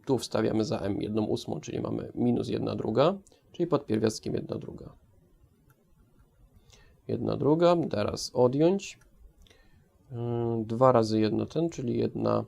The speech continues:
czwarta. I to, no właśnie, nie wiemy, czy będzie większe. Zastanówmy się, co tu z tego wyjdzie. Czyli tak, wspólny mianownik damy cztery,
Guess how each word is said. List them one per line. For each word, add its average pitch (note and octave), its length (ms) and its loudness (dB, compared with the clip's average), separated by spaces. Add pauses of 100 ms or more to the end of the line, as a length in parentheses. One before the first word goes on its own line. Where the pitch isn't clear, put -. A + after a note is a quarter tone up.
(200)
czwarta. - 460 -12 (960)
I A#2 100 -8
to, E3+ 360 2 (200)
no C#3 80 -2
właśnie, C3+ 280 -2
nie D3 100 6
wiemy, - 240 2
czy - 100 -10
będzie - 240 -8
większe. - 380 -14
Zastanówmy A2+ 500 -6
się, B2 140 -12
co B2 120 -10
tu A#2 100 -10
z A2+ 80 -12
tego - 200 -8
wyjdzie. - 420 -12 (1000)
Czyli C#3 220 0
tak, - 240 -6
wspólny F3+ 420 8
mianownik A#2 640 4 (300)
damy - 340 -2
cztery, - 500 -2